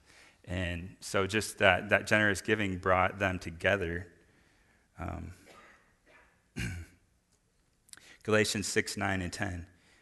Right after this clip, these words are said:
"And let us not grow weary of doing good, for in due season we will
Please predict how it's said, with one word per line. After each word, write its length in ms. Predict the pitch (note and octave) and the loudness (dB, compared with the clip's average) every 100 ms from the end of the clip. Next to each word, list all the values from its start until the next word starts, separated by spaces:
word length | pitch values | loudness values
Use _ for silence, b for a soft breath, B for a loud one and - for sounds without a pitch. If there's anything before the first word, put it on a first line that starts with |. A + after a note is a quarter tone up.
| b | b
"And 100 | G#2 | 4
let 100 | G#2+ | 6
us 140 | A2 | 8
not 180 | A#2+ A#2+ | 8 10
grow 180 | B2+ A2+ | 10 8
weary 380 | G#2+ B2+ B2+ A#2 | 8 10 10 8
of 120 | G2 | 4
doing 340 | A#2+ G#2+ G2 G2 | 2 2 0 -4
good, 440 | - A2+ G2+ F2+ F2+ - b b b | 4 6 6 2 -6 -14 b b b
for 140 | G#2+ | -2
in 80 | G#2 | 0
due 220 | A2+ A2 | 2 2
season 420 | - A2+ G#2+ G2+ | 2 0 0 0
we 120 | G2 | 0
will 180 | F#2+ F2+ | 0 0